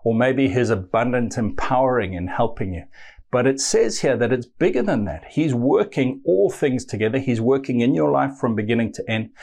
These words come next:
And if God is for us, who can be against us? Wow. This is a different idea of grace,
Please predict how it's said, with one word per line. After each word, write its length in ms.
And 160
if 160
God 300
is 160
for 240
us, 240
who 220
can 240
be 140
against 540
us? 440
Wow. 800
This 500
is 180
a 100
different 580
idea 360
of 140
grace, 380